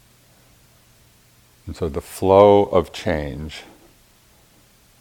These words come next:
becomes the greater focus of our attention rather than landing on the specific object.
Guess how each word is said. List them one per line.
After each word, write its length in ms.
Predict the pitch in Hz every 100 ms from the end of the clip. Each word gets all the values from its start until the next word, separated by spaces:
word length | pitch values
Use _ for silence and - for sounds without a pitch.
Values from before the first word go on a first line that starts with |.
| _ _ _ _ _ _ _ _ _ _ _
becomes 720 | 98 - - 80 80 78 - - _ _ _
the 100 | 90
greater 440 | 73 87 90 85
focus 800 | 80 - - _ - - - 80
of 100 | 73
our 160 | 76 76
attention 560 | - 87 78 - 78 - _ _ _ _ _ _ _ _ _
rather 280 | 82 82 80
than 380 | 71 78 76 78
landing 540 | 80 85 87 78 80
on 500 | - 76 76 76 78 - - _ _ _ _ -
the 60 |
specific 480 | - - - 76 85
object. 540 | 80 78 - 76 -